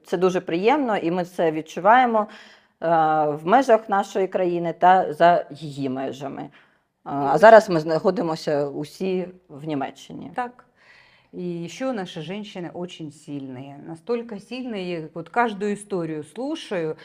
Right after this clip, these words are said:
Speaker 2: и сру-, слушаю историю этого, этого возрождения каждый раз. А Вика ещё и две войны пережила.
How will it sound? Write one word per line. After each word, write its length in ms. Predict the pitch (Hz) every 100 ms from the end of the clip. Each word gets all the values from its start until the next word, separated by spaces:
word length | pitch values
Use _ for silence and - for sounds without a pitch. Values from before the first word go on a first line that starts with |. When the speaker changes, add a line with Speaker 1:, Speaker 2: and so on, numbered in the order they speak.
| - -
Speaker 2:
и 40 |
сру-, 380 | 170 - 226 247
слушаю 480 | - 254 254 202 202
историю 400 | 196 226 214 190
этого, 300 | - 165 185
этого 220 | - 196 185 185 160 190 180 185 165
возрождения 840 | 160 160 277 339 233 160 147 143 - _
каждый 420 | - 180 160 175
раз. 320 | 170 147 - -
А 120 | 196 180
Вика 440 | 208 208 185 165
ещё 360 | 160 - 180 156
и 120 | 147
две 260 | 156 247
войны 380 | 262 220 190 170
пережила. 680 | 160 156 151 143 151 135